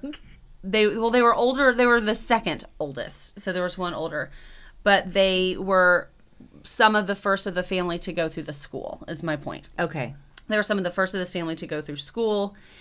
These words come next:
Speaker 1: And so they were dealing with things that a kid's brain doesn't really know how to deal with, that a lot of us, thank goodness, have not had to deal with.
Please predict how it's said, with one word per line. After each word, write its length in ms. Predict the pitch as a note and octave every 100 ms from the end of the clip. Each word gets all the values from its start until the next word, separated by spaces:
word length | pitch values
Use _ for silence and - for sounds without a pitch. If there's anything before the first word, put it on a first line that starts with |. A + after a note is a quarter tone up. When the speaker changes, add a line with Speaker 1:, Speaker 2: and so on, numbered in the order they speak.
| - - _
Speaker 1:
And 520 | F#3 F3 F3 E3+ E3 -
so 480 | - G#3+ F3+ F3 D#3+
they 180 | E3 F#3
were 160 | F3+ F3+
dealing 520 | E3+ F#3 F3+ E3+ E3+
with 360 | D#3+ D#3 D3+ - _ _ _ - -
things 400 | F#3 F#3 F3+ F3+
that 260 | D#3+ - - -
a 360 | E3 D3 D3 -
kid's 320 | - F#3+ F3+
brain 520 | G3 A#3+ B3+ B3+ A#3+
doesn't 240 | A3 G#3 -
really 240 | F3 F3+
know 160 | F3+ F3
how 100 | F3
to 100 | E3+
deal 380 | E3 G3+ G#3 G3
with, 260 | G3 G3
that 120 | F#3+
a 60 | E3+
lot 260 | D#3 D#3+ E3+
of 100 | E3+
us, 220 | F3 - -
thank 180 | - F3
goodness, 340 | E3+ D#3 F3 -
have 160 | F3+
not 320 | E3+ D3+ - -
had 380 | - G3+ B3 -
to 140 | C#3
deal 300 | C#3+ C#3 B2
with. 320 | B2 C3 F#3